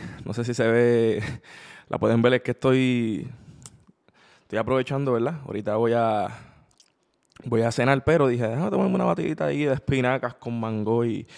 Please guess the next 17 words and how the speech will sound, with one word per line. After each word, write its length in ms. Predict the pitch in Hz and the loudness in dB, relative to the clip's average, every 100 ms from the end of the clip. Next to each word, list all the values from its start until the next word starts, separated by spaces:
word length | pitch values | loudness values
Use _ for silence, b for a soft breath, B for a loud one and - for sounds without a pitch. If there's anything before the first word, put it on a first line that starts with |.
| B B B B | B B B B
eh, 800 | - 113 110 107 104 98 95 107 | -6 -4 -4 -4 -6 -6 -8 -10
un 840 | - - - - _ _ _ _ - | -14 -18 -20 -20 _ _ _ _ -4
poquito 300 | 135 135 123 | 0 4 4
de 40 | |
todo". 480 | 110 107 - - - b | 2 -4 -8 -18 -20 b
En 100 | - | 0
verdad 120 | 110 | 2
está 120 | - | 2
bien 120 | 131 113 | 0 0
rica 300 | 113 113 - B B B - | -2 -2 -8 B B B -4
y 320 | 110 113 110 | 0 2 2
me 160 | 110 113 | 0 2
calma 260 | 113 123 | 2 2
el 60 | 113 | 2
hambre 220 | 113 113 | 2 0
un 80 | 101 | 0
poquito. 360 | 107 104 95 | -2 -2 -4